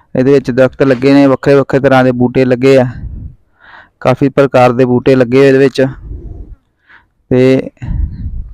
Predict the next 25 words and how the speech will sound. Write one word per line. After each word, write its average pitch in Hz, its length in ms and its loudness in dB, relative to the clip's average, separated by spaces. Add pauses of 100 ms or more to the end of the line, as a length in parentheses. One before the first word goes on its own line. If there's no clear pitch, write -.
(720)
ਹੁਣ 143 200 -2
ਤੁਹਾਨੂੰ 131 280 2
ਮੈਂ 139 220 4
ਜਿਹੜੀ 139 460 0 (180)
ਲਿਵਿੰਗ 143 440 2
ਏਰੀਆ 139 320 4
ਉਹ 135 100 4
ਦਿਖਾਉਣਾ 123 440 0
ਵਾਂ। 143 140 4 (1500)
ਇਹ 135 140 0
ਸਾਰੀ 143 340 2
ਮੇਨਟੇਨੈਂਸ 135 680 0
ਕੀਤੀ 139 320 -4
ਇਹਨੇ, 147 260 4 (140)
ਪੂਰੀ 143 340 0 (120)
ਬਹੁਤ 139 240 0
ਮਜ਼ਬੂਤ 127 460 0
ਕੋਠੀ 135 320 -2
ਬਣਾਈ 127 380 0
ਆ। 151 120 0 (1500)
ਇਹ - 520 -8
ਵੇਖੋ 123 280 -4
ਤੁਹਾਨੂੰ 127 260 -4
ਮੈਂ 127 300 0 (760)
ਇੱਧਰ 131 340 0